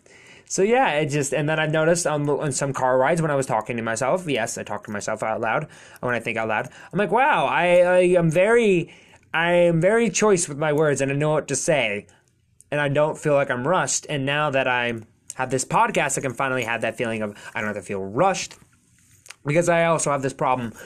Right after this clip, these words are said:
of when I wanna say something,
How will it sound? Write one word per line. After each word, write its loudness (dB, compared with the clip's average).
of -2
when -2
I -2
wanna 0
say -2
something, -4